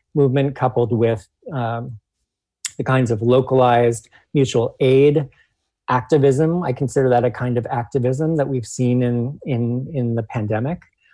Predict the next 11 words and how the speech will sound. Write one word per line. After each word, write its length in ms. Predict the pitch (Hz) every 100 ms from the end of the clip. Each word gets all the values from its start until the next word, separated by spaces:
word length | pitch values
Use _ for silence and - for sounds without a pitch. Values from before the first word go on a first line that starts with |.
| _ _
Um, 440 | 139 123 127 139 - _ _ _ _ _ -
that 560 | 190 160 180 185 185 - _ _ -
coupled 500 | - 151 147 139 117
with 440 | 113 117 123 - _ 127
the 80 |
pandemic 600 | 110 131 131 139 135 117
itself, 720 | 113 107 - 196 151 120 - 139
which 160 | 131
I 120 | 123
think 240 | 117 131 117
has 320 | 120 117 110